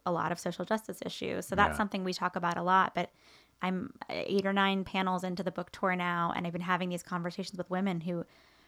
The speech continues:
Speaker 1: just seem so, so excited to be able to discuss these issues in a community that does sometimes have pretty surface level conversations.
Speaker 2: Mm.
Speaker 1: So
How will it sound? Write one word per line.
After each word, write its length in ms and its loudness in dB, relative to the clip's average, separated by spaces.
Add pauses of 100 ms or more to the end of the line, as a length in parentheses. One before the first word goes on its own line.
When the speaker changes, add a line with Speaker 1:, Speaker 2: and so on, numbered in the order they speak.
Speaker 1:
just 180 -2
seem 160 0
so, 400 2 (140)
so 480 2
excited 500 2
to 80 2
be 200 0
able 200 0
to 140 -4
discuss 340 0
these 200 -2
issues 480 0
in 160 2
a 40 2
community 460 0
that 160 -2 (180)
does 220 2
sometimes 560 -2
have 280 0
pretty 220 0
surface 420 -4
level 340 -2
conversations. 960 0
Speaker 2:
Mm. 20 -12
Speaker 1:
So 320 0